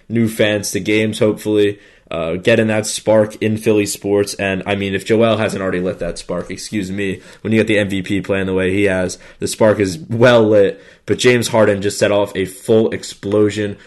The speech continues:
I cannot wait to see Wells Fargo Center react when he first gets announced. I don't know what the game is that he's gonna play, but I have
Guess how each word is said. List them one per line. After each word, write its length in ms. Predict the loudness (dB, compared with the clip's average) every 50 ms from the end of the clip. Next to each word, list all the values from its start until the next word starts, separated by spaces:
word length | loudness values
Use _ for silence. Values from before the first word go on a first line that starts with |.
| -20 _ -6
I 200 | -2 0 0 0
cannot 600 | 0 -2 -2 0 0 0 0 -2 -4 -6 -4 -2
wait 260 | 0 0 0 -2 -4
to 100 | -6 -6
see 260 | -6 -4 -4 -4 -4 -2
Wells 280 | -2 0 0 -2 -2
Fargo 360 | -2 -2 0 0 2 2 0
Center 320 | 0 0 -2 -2 0 -2 -2
react 500 | -2 0 0 0 0 0 -2 -4 -8 -18 -20 -20 -20 -20 _ -4
when 420 | -2 -2 0 0 -2 -6 -8 -10 -12
he 280 | -16 -16 -8 -4 -4 -4
first 360 | -2 0 0 0 0 0 -2
gets 240 | -2 -4 -2 -2 -4
announced. 440 | -4 -4 -2 -2 -2 -4 -6 -6 -8 -4
I 80 | -4
don't 120 | -2 -2 -2
know 120 | -2 -2
what 360 | 0 0 -2 -2 -2 -8 _ _
the 160 | -10 -6 -6 -2
game 300 | 0 0 0 0 0 0
is 100 | 0 0
that 80 | 0
he's 140 | -2 -2 -4
gonna 160 | -6 -6 -8
play, 440 | -6 -2 0 2 2 2 2 0 -2 -10 -20 -20 _ -4
but 100 | 0 0
I 80 | 2 2
have 180 | 0 -2 -4